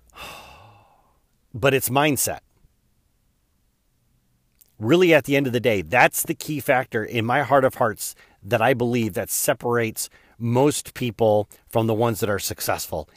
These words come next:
is the mindset and having the right mindset.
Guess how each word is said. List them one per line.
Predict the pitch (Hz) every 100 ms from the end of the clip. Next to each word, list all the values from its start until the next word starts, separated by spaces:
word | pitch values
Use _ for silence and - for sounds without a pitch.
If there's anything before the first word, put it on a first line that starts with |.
| _
is | 139 117 98
the | 98 104
mindset | 98 92 95 87 85 _ - - - 92 - - - _ _ _ -
and | 98
having | - - 139 107 90 78 _ _
the | - 101
right | 92 82 -
mindset. | 98 85 80 - 67